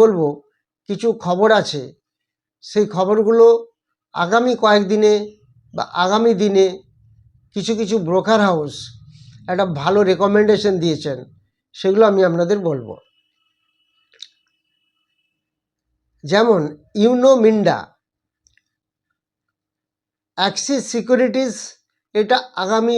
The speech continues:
বারো মাসের মধ্যে একটা ভালো twenty to fifty percent রিটার্ন দিতে পারে বলে একটা already জানিয়েছেন বিভিন্ন নিউজ চ্যানেলে। এছাড়া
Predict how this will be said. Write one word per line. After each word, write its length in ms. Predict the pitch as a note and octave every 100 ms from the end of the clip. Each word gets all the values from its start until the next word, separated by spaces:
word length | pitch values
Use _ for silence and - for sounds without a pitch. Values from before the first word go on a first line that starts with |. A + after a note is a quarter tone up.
| G3+
বারো 180 | G3 G#3
মাসের 260 | A3 G3 G#3+ G#3+
মধ্যে 220 | G3 G3+ G3+
একটা 200 | - G3+ F#3+ - _ _ _ _ C#3+ C#3
ভালো 220 | F#3 A3+ A3+ A3+ -
twenty 400 | G3+ G#3 A3+ A#3 A#3+
to 60 | A#3 -
fifty 240 | G3 A3 F#3
percent 300 | G3+ - G#3 F#3+
রিটার্ন 240 | F#3+ G3+ F3+
দিতে 140 | F#3 G#3
পারে 140 | G#3 G3
বলে 140 | F#3 F#3 E3
একটা 200 | - E3+ D3+ - _ _ _ -
already 340 | F3 F#3+ G3+ A3 E3+
জানিয়েছেন 440 | E3 F#3+ G3+ G#3+ G3+
বিভিন্ন 260 | E3 E3+ F#3+ F#3+
নিউজ 180 | F3 E3+ -
চ্যানেলে। 360 | C#3 A#2 A2 - _ _ _ _ _ _ _ _ _ _ _ _ _ _ _ G3+
এছাড়া 340 | G3+ A#3 B3